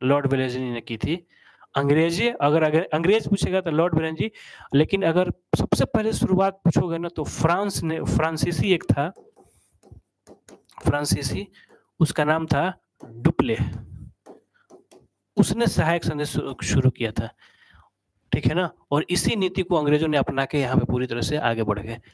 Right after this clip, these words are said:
लेकिन फ्रांस आगे नहीं बढ़ा, ठीक है। तंदूरी भाई नमस्ते, समझे कि नहीं? तो ये था आपका सहायक संधि। इसकी शुरुआत भारत में लॉर्ड वेलेस्ली ने किया था,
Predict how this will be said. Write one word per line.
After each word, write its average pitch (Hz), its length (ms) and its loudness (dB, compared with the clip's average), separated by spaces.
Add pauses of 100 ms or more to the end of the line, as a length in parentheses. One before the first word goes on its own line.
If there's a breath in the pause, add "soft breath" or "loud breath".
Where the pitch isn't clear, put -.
लेकिन - 260 0
फ्रांस 156 320 0
आगे 135 180 -2
नहीं 117 180 -8
बढ़ा, 104 320 -6 (1600)
ठीक 131 140 0
है। 175 220 2
तंदूरी 139 440 2
भाई 131 100 2
नमस्ते, 120 360 -4 (880)
समझे 165 180 2
कि 185 80 0
नहीं? 147 280 -2 (1200 soft breath)
तो 160 60 4
ये 214 200 4
था 208 160 4
आपका 190 200 4
सहायक 160 500 0
संधि। - 460 -6
इसकी 151 240 0
शुरुआत 170 480 0
भारत 156 300 0
में 196 140 -4 (300 soft breath)
लॉर्ड 151 500 4
वेलेस्ली 135 340 -2
ने 123 140 -6
किया 110 200 -6
था, - 280 -10